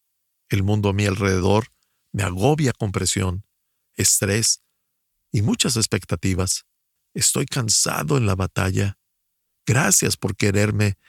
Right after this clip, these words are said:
y gracias por darme la bienvenida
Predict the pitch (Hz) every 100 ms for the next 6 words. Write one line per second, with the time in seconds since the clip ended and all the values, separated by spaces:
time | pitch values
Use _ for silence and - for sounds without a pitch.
0 | - - 110 92 107 127 - - 113 113
1 | 101 101 131 143 120 110 107 98 98 110
2 | 110 120